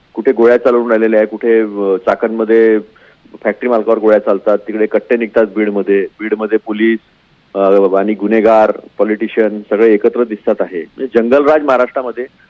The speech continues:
अ, आलेलं आहे. याची मान्यता जी आहे ते स्वतः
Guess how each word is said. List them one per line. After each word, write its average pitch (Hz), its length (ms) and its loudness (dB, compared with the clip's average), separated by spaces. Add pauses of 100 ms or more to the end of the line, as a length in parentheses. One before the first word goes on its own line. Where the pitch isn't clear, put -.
(200)
अ, - 40 -14
आलेलं 101 480 0
आहे. 123 160 2
याची 120 220 -4
मान्यता 120 400 -4
जी 131 160 -4
आहे 127 180 0
ते 147 140 -8
स्वतः 147 760 0